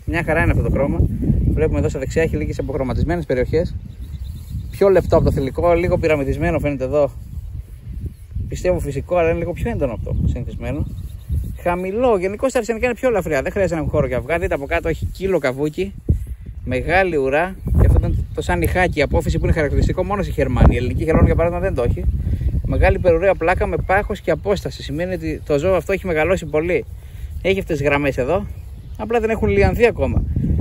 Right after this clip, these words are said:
Δεν πιστεύω ότι είναι σε έντονη ανάπτυξη. Πλέον έχει μεγαλώσει. Αρκετά ελαφρύ.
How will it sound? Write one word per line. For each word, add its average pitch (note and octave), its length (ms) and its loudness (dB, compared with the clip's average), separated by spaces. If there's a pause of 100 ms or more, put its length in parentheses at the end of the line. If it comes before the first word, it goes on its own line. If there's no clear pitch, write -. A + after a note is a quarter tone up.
(200)
Δεν G3+ 120 4
πιστεύω A3 280 4
ότι F3 120 0
είναι D#3+ 80 -2
σε E3+ 80 0
έντονη C#3 220 4
ανάπτυξη. B2 440 4
Πλέον B2+ 220 6
έχει C3 120 2
μεγαλώσει. D#3 560 4 (220)
Αρκετά A3 300 2
ελαφρύ. E3+ 420 2